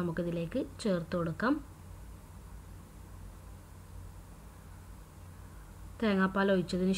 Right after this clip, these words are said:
ശേഷം നല്ലവണ്ണം മിക്സ് ചെയ്ത്, മിക്സ് ചെയ്തെടുക്കാം. അതിനുശേഷം ഒന്ന്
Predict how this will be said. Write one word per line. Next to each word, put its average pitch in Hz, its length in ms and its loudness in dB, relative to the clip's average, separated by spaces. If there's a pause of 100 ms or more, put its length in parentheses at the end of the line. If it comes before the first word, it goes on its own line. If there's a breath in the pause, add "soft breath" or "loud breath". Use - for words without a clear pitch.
ശേഷം 180 380 4 (180)
നല്ലവണ്ണം 180 520 4
മിക്സ് - 280 -2
ചെയ്ത്, 175 260 2 (220)
മിക്സ് 196 240 2
ചെയ്തെടുക്കാം. 190 480 4 (500 loud breath)
അതിനുശേഷം 233 640 8
ഒന്ന് 214 160 8